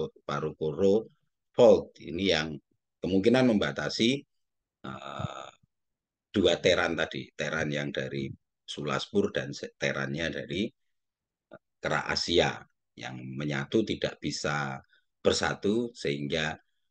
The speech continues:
di batasnya antara, eh, Sulaspur dan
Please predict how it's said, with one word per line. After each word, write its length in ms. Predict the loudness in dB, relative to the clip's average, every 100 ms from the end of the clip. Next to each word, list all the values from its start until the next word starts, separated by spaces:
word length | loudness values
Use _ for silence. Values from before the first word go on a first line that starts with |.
| _
di 480 | _ -4 -2 -2 -4 -8
batasnya 960 | -2 -2 0 -2 -2 0 0 2 0 -2
antara, 640 | -4 -2 -2 -2 -4 -4 -8 -12 _ _ _ _ _ _ -18
eh, 260 | -12 -10 -10
Sulaspur 680 | -8 -4 -4 -6 -6 -6 -4
dan 240 | -6 -8